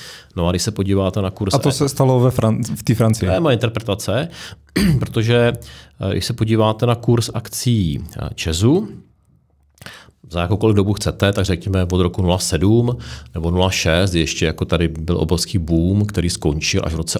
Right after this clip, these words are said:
Speaker 1: osm, takže kurz akcí se dostal někde na tisíc sto, tisíc tři sta, pardon, tisíc tři sta v roce dva tisíce sedm a tisíc sto v roce dva tisíce osm.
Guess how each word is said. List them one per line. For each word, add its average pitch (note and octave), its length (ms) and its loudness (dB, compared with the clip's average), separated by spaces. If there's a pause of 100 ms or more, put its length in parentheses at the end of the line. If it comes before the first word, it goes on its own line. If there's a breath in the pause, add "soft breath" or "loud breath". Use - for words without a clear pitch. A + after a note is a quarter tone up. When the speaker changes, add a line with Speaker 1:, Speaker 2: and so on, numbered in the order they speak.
Speaker 1:
osm, G2+ 680 0 (440 loud breath)
takže F2+ 180 -6
kurz F2+ 220 0
akcí F#2+ 300 -2
se F#2+ 140 0
dostal E2+ 380 0
někde E2 160 0
na E2+ 60 0
tisíc E2+ 360 -4
sto, D#2+ 460 0 (960 loud breath)
tisíc A2+ 200 2
tři A2+ 140 -2
sta, - 180 -2
pardon, E2 300 -2
tisíc A2+ 260 0
tři A2 100 0
sta G#2+ 120 0
v G#2 40 2
roce G2+ 180 2
dva G2 200 -2
tisíce G2+ 140 -2
sedm F2+ 440 0
a E2+ 40 -2
tisíc F2 280 -4
sto - 160 -4
v F2+ 40 -2
roce F2+ 120 -6
dva F2 80 -6
tisíce F2 200 -8
osm. C#3+ 640 -4